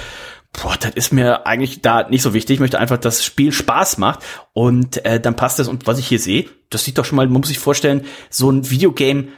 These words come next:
einfach von null zu entwickeln. Alter Falter, das stell ich mir so unglaublich schwierig vor. Also selbst wenn das erste Game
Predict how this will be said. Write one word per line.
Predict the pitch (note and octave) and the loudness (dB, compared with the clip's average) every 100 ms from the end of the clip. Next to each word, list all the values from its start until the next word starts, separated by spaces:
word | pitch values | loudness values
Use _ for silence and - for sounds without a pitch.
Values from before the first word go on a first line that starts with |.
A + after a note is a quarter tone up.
| - | -4
einfach | B2+ C3+ | -2 -2
von | - A#2+ B2+ | 0 2 4
null | C#3 F3+ C3+ - - | 4 6 4 2 -8
zu | - A2 | -2 0
entwickeln. | G2+ G#2 G#2 A2+ C#3 C#3 - _ _ _ _ - | 0 -2 0 2 0 -2 -16 _ _ _ _ -2
Alter | A2 A2 | 0 0
Falter, | A2+ A2 G#2+ G2+ | 0 0 2 2
das | A2+ A#2 | 2 0
stell | - | 2
ich | C3 | 2
mir | C3+ A#2 | 4 2
so | A2 C#3 | 2 0
unglaublich | C#3 C3 B2 - | 0 0 -2 0
schwierig | B2+ B2+ A#2 | 2 2 2
vor. | A2+ | 0
Also | B2+ A#2 | 0 0
selbst | B2+ B2+ | 0 2
wenn | C3 | 0
das | B2+ | 0
erste | - C3+ C#3+ | 0 0 0
Game | C3 B2+ B2+ | 2 2 2